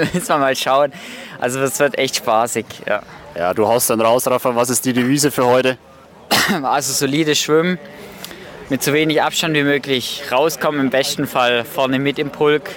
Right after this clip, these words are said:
Speaker 1: im Zug nach hinten zur Wechselzone rein mitkommen und dann schauen, dass alle Jungs da sind.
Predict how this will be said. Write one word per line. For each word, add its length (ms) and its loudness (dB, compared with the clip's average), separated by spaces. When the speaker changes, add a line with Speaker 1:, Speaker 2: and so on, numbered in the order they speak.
Speaker 1:
im 160 -2
Zug 340 -4
nach 140 0
hinten 240 -2
zur 160 -2
Wechselzone 640 0
rein 180 2
mitkommen 540 0
und 140 0
dann 180 0
schauen, 460 2
dass 160 -2
alle 180 0
Jungs 340 -2
da 260 2
sind. 460 -2